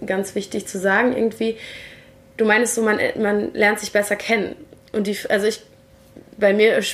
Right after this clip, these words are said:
ploppen dann auch immer so die Stimmen auf, die vielleicht von außen kommen können oder die, sag ich mal, Leute denken könnten, wenn, wenn jetzt sowas gesagt wird. Und das war zum Beispiel so, ja, aber das, das ist nicht zielführend.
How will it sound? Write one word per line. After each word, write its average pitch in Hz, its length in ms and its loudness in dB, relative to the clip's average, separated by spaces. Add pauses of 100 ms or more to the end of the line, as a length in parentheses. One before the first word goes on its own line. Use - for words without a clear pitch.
(140)
ploppen 254 300 2
dann 220 140 4
auch 214 120 4
immer 220 200 2
so 196 80 -2
die 220 100 -2
Stimmen 226 300 0
auf, 202 240 0
die 208 80 -6
vielleicht 196 340 0
von - 140 -4
außen 233 340 2
kommen 196 280 -2
können 208 360 0
oder 190 240 0
die, 190 340 -2 (480)
sag 196 160 2
ich 196 120 -4
mal, 190 260 4
Leute 202 680 2 (500)
denken 214 500 2
könnten, 214 480 0
wenn, 196 320 2
wenn 196 160 0
jetzt 190 360 -4 (100)
sowas 190 340 0
gesagt 190 460 -2
wird. 190 220 0
Und 208 120 -2
das 196 200 -2
war 196 140 2
zum 202 140 -2
Beispiel 196 340 0
so, 185 200 0 (600)
ja, 196 140 4
aber 196 180 4
das, 196 340 -2
das 196 140 -8
ist - 120 -6
nicht - 180 -2
zielführend. - 720 0